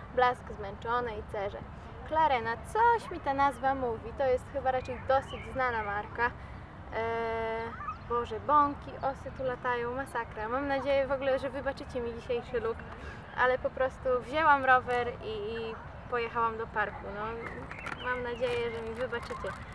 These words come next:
e, taką, taką wersję tego filmu,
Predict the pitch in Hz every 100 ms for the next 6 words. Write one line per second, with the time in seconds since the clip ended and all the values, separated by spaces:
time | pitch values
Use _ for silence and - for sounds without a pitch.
0 | - - - 214 214 214 214 208 220 -
1 | 214 208 - 226 - 226 226 233 226 -
2 | 226 220 208 214 233 240